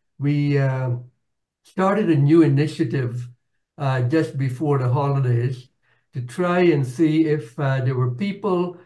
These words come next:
who wanted to get together with other people in our group, uh, with the idea that maybe in the future they might be compatible and want to do a trip together,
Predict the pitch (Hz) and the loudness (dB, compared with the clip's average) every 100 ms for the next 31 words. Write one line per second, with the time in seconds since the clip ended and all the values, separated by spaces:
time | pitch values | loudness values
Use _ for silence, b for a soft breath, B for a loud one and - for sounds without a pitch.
0 | B B - 180 147 156 175 185 151 151 | B B -6 -4 0 0 0 -2 -4 -2
1 | 139 135 147 127 143 156 160 131 123 165 | -2 -4 -4 0 0 0 0 -2 -4 -6
2 | 165 180 175 - - - 156 170 156 143 | -2 -2 -2 -10 -12 -6 -4 -2 0 0
3 | 131 131 127 139 156 156 - b b b | 0 -2 -2 0 0 -2 -6 b b b
4 | - 139 135 135 127 - 143 147 139 139 | -6 -2 0 -2 -4 -6 -2 -2 -2 -2
5 | 139 160 170 151 135 135 151 160 160 131 | 0 2 2 2 0 0 0 0 0 -2
6 | 123 180 160 - 170 147 147 139 127 131 | -4 -4 -4 -4 -2 0 0 0 0 -2
7 | 135 139 - 131 123 165 165 165 151 165 | -4 -8 -6 -6 -4 -2 -2 -2 0 2
8 | 165 143 123 135 139 135 123 151 143 127 | 2 2 0 0 0 -2 -2 0 0 0
9 | 127 120 - 175 - - - 127 135 139 | -2 -4 -4 -6 -6 -12 -6 -2 0 0
10 | 170 208 214 | 0 -2 -6